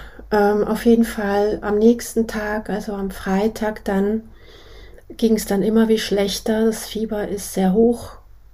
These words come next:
geworden oder ist sehr, sehr angestiegen, sag ich jetzt mal. Und mir ging's wirklich schlecht und es braucht bei mir viel, dass ich sage, es geht mir nicht gut. Ich bin normalerweise sehr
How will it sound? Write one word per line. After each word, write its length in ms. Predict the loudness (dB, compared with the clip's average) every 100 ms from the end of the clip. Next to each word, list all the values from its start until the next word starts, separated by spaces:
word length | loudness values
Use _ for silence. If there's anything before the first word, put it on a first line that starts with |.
| -2
geworden 640 | 0 0 -2 -2 0 0 0
oder 160 | -4
ist 260 | -6 -10 -8
sehr, 280 | -2 -2 -4 -16 -20 -20 -20 -20 -20 -20 -20 -14
sehr 300 | -6 -4 0
angestiegen, 840 | 2 2 0 -2 2 4 4 2
sag 260 | 0 -4 -6
ich 160 | -6
jetzt 220 | -8 -6 -4
mal. 400 | 0 2 0 -2 -14 -20 -20 -20 -20 -20 -20 -20 -20 -20 -20 0
Und 140 | 2
mir 120 | 4 4
ging's 260 | 0 4
wirklich 280 | 2 2 -4
schlecht 480 | 0 2 2 0 -4
und 220 | -4 -6
es 260 | -10 -12 -12 -2
braucht 340 | 0 0 0
bei 120 | -2
mir 200 | 0 -4
viel, 420 | -6 0 6 6
dass 240 | 4 -2 -6
ich 140 | -6
sage, 340 | -2 0 0 -2
es 160 | -8
geht 300 | -4 -6 -4
mir 100 | -2
nicht 260 | 0 0 -2
gut. 440 | -4 -2 -4 -8
Ich 240 | -14 -12 -2
bin 120 | -2
normalerweise 680 | 0 0 0 -2 -2 -4 -8
sehr 420 | -4 -2 -2